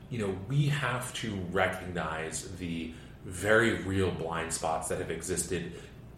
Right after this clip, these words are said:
in this industry on both the production side and on the journalistic side.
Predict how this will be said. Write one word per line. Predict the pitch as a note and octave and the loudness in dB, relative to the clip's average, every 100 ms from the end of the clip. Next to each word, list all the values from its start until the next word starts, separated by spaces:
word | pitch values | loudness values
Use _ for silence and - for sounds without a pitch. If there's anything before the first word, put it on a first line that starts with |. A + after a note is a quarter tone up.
| - | -4
in | A2 G#2+ | 0 2
this | F#2 G2+ | 0 0
industry | F#2+ F2+ G2 F#2 - | -2 0 2 0 0
on | F#2+ F#2+ F#2+ A#2 | 0 2 2 4
both | A#2+ A#2+ - | 4 4 0
the | F#2+ | -2
production | - F#2+ G#2 - - G#2+ | -2 0 0 0 0 -2
side | A2+ G2+ F2 - | 4 4 4 0
and | F#2 F2+ F2+ | -2 -2 -2
on | F2 | 0
the | F2 | 0
journalistic | E2+ F2 F2 E2 - D2+ | 0 2 2 0 -2 -6
side. | - C#2+ C#2+ | -4 -4 -4